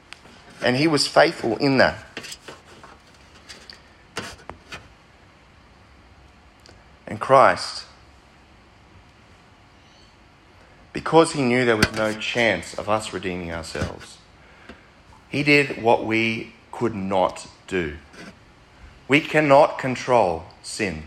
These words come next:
We have no mastery over the destructiveness that reigns in our heart. No mastery. And yet he said,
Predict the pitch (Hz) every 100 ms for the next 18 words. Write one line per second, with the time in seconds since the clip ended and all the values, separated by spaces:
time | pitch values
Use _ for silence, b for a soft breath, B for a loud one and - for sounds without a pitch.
0 | - b b b - 147 147 143 127 127
1 | 143 151 135 131 131 - 107 101 98 95
2 | 98 - - 131 - 123 123 120 107 85
3 | 101 98 92 82 82 82 76 71 - -
4 | - - - - 131 160 147 - - 80
5 | - - - - - - - - - -
6 | 131 143 131 135 160 165 123 95